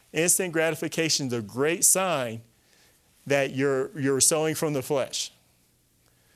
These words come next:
That means you'll do whatever it takes to make sure that you have instant gratification, that you feel good, you feel gratified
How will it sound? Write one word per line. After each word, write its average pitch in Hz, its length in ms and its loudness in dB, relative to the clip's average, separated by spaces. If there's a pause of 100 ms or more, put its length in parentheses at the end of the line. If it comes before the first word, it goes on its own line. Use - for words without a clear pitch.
(260)
That 147 140 2
means 160 220 2
you'll 156 100 2
do 143 160 0
whatever 160 460 2
it 202 100 0
takes 170 560 4 (220)
to - 120 2
make 131 220 -2
sure 180 340 2
that 131 220 -2
you 135 100 0
have 127 120 -2
instant 156 340 0
gratification, 151 680 0
that 120 200 -2
you 117 120 -4
feel 160 280 0
good, 143 260 -2
you 135 80 -2
feel 131 200 -2
gratified 123 760 -2